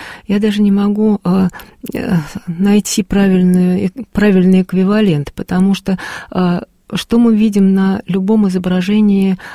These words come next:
эм, воинства ру-, русичей?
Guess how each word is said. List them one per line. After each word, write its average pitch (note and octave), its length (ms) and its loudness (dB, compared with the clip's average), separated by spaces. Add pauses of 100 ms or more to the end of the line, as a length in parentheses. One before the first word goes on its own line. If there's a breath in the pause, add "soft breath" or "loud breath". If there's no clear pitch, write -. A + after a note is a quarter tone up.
(160 loud breath)
эм, F#3 840 -4 (240)
воинства E3 920 0
ру-, F3+ 480 -4 (100)
русичей? F#3+ 760 -4